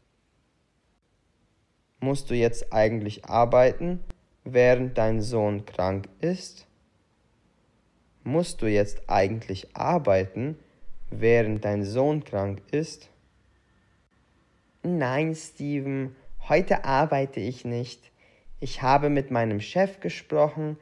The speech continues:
er hat mir die Woche freigegeben.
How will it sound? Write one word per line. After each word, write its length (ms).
er 200
hat 240
mir 140
die 240
Woche 280
freigegeben. 1000